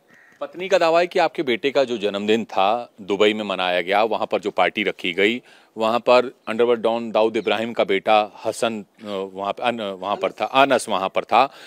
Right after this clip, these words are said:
इसके अलावा उनका जो, उसका जो राइट हैंड है मुस्तफ़ा, वो वहाँ पर था। और आप लोगों की जो है सतीश कौ-, आपकी जो है सतीश कौशिक से, अ, हॉट टॉक भी हुई थी पन्द्रह करोड़ रुपए के लेन देन को।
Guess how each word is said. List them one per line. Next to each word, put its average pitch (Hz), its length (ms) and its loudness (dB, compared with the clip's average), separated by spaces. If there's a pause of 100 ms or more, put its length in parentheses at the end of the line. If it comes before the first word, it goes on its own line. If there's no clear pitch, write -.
(260)
इसके 127 260 0
अलावा 120 460 6
उनका 120 340 -2
जो, 117 180 0
उसका 131 260 2
जो 120 140 0
राइट 120 240 2
हैंड 117 180 -4
है 117 220 2
मुस्तफ़ा, 110 640 0 (280)
वो 143 240 4
वहाँ 113 260 4
पर 98 200 -2
था। 131 320 0 (360)
और 113 680 6
आप 120 300 2
लोगों 113 200 -2
की 113 140 -8
जो 110 180 -2
है 110 340 0
सतीश - 400 -8
कौ-, 113 140 -2
आपकी 110 280 0
जो 107 140 -2
है 131 80 -2
सतीश - 280 -10
कौशिक 101 320 -6
से, - 100 -6
अ, 98 520 -6
हॉट 127 140 4
टॉक 135 180 2
भी 123 100 -6
हुई 113 160 -4
थी 196 160 -10
पन्द्रह 110 280 0
करोड़ 98 220 -4
रुपए 107 180 -8
के 196 140 6
लेन 151 220 2
देन 82 100 -10
को। - 140 -20